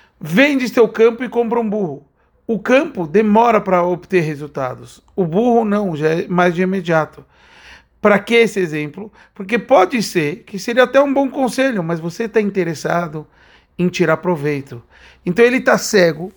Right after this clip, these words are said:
olhando pra você como um verdadeiro amigo, você tá se aproveitando dessa ideia. Então isso significa um conselho inadequado a ele. Então agora a gente entende da onde Rashi tirou e o que que Rashi tá nos orientando.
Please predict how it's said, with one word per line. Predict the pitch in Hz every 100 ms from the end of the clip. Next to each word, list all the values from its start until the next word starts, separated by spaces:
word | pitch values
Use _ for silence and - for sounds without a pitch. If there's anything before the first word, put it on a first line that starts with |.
| -
olhando | 208 220 277 302
pra | 240
você | 214 202 233
como | 220 220
um | 208
verdadeiro | 202 196 185 220
amigo, | 202 170 175 185 277 - _ _ _
você | 160 156 196
tá | 196
se | 175
aproveitando | 170 170 156 - 156
dessa | 151 147 -
ideia. | 170 123 107 _ _ _ _ _ _ _ _ _
Então | 143 135 165 160 - -
isso | 214 202
significa | 190 156 143 147 - - 151 143
um | -
conselho | 139 - 143 170 160
inadequado | 160 139 135 131 139 131 127
a | 131
ele. | 120 107 104 _ _ - - _
Então | 139 127 131
agora | 131 151 180
a |
gente | 175 160
entende | 143 160 156 135
da | 135
onde | 135 175 156 147
Rashi | 139 -
tirou | - 131 127 160 208 _ _ _ _ -
e |
o | 127
que | 175
que | 165
Rashi | 156 151 -
tá | 156
nos | 147 143
orientando. | 143 143 139 139 135 120